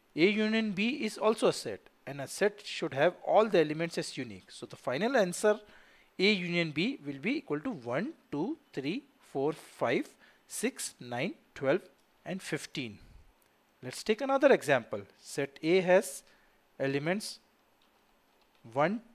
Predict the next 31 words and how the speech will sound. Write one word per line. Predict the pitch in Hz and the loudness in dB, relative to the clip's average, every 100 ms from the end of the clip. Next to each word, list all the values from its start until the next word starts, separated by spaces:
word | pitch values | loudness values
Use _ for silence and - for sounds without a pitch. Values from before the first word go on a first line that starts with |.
| - | -4
two, | 151 190 269 - | -2 -2 -8 -12
three, | 127 156 226 _ _ | -4 -4 -4 _ _
four, | 139 135 | -4 -4
and | 127 | -4
five, | - 151 175 330 - _ _ _ _ _ _ _ _ _ - | -2 4 4 2 -10 _ _ _ _ _ _ _ _ _ -16
and | 139 127 | -12 -10
set | - 156 - 127 | -2 -2 -2 -10
B | 139 220 277 - | -4 -4 -4 -2
has | 147 175 - - _ - | 2 2 0 -18 _ -20
zero, | 123 123 131 311 - _ - | -14 -4 0 0 -2 _ -6
two, | 170 254 _ _ | -6 -6 _ _
four, | - - 147 190 - | -16 -2 0 0 -4
and | 196 | -6
six. | - 202 - - _ _ _ _ _ - | -2 -2 -4 -20 _ _ _ _ _ -10
So | 147 | -4
A | |
union | 139 180 220 196 170 175 160 | 4 4 4 2 0 -2 -4
B | 139 220 294 - | -2 -2 -4 -6
would | 135 | -4
have | 131 147 165 _ _ _ - | 0 0 0 _ _ _ -6
elements | 123 135 160 175 | -4 -2 -4 -2
of | 190 170 | -4 0
both | 226 | 0
the | 170 | 0
sets. | - 117 101 - | -4 -8 -14 -16
So | - 120 | -14 -14
zero, | 110 113 120 190 330 _ 113 | -12 -8 -2 -2 -2 _ -12
one, | 107 123 233 _ _ _ _ | -4 -4 -4 _ _ _ _
two, | 143 165 277 _ _ - | -8 -8 -8 _ _ -14
three, | 127 151 240 - - _ _ | -8 -6 -8 -18 -20 _ _
four, | - 139 147 | -6 -2 -2